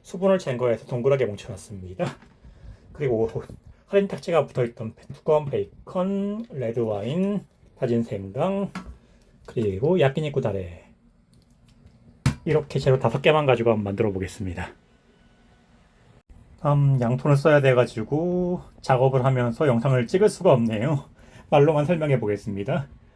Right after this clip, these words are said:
앞에 보여드렸던 포테토 소스 남은 걸 동그랗게 뭉쳐가지고 베이컨을 감아주는데요. 옛날에 이 요리를 재현해 보겠다고 동영상 올렸던 분은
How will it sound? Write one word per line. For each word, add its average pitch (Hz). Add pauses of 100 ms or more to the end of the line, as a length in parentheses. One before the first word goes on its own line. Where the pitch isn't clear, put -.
(120)
앞에 147
보여드렸던 139
포테토 -
소스 127 (360)
남은 110
걸 113
동그랗게 127
뭉쳐가지고 113 (540)
베이컨을 139
감아주는데요. 110 (1120)
옛날에 151 (520)
이 139
요리를 143
재현해 135
보겠다고 143
동영상 127
올렸던 117
분은 120